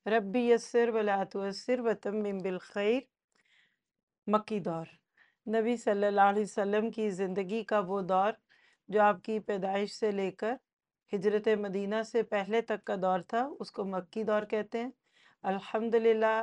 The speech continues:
आज इसका part two है। हमने अभी तक जो चीज़ें देखी, सबसे पहली चीज़ क्या थी कि अल्लाह का ये एक एहसान है कि उसने मोमिनों में एक नबी भेजा। तो अल्लाह ताला का किसी बस्ती, किसी इलाके, किसी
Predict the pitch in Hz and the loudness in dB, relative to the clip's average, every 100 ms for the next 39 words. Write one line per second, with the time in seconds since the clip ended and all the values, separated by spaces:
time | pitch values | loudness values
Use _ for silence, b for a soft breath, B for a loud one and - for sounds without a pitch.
0 | - 190 185 190 - 202 190 180 175 - | 4 6 6 0 -6 -6 -2 0 0 -2
1 | 214 220 240 226 - _ _ b b _ | -4 0 0 -2 -6 _ _ b b _
2 | 220 233 233 233 233 208 202 247 247 240 | 0 2 2 2 0 0 2 2 4 4
3 | b b 196 208 214 196 220 202 208 - | b b -2 -2 -2 0 2 2 -2 -2
4 | 233 233 214 - 214 196 196 226 240 226 | -6 -4 -4 -2 0 0 -2 -2 -4 -6
5 | 220 - 214 214 240 254 262 b b b | -6 -2 0 0 -4 -6 -8 b b b
6 | - 226 240 277 - 202 214 214 - 233 | 0 4 6 4 0 2 2 2 0 0
7 | 233 233 233 214 190 - 190 214 240 226 | 2 2 2 -2 -4 -2 0 2 0 0
8 | 220 196 - 208 196 190 196 196 190 208 | -2 -2 -4 -4 -4 -4 -4 -4 -4 -6
9 | 254 - 208 - 185 165 180 180 165 175 | -6 -6 -8 -6 -6 -4 -6 -6 -6 -8
10 | 170 _ _ b b b - 220 226 220 | -10 _ _ b b b 0 4 4 4
11 | 214 226 226 226 226 214 214 175 190 - | 4 4 2 -2 -4 -4 -4 -4 -6 -6
12 | 233 226 220 220 208 196 185 185 220 226 | -6 -4 -6 -4 0 2 2 2 -2 -2
13 | 214 180 214 214 214 208 | -4 -4 -2 0 0 -2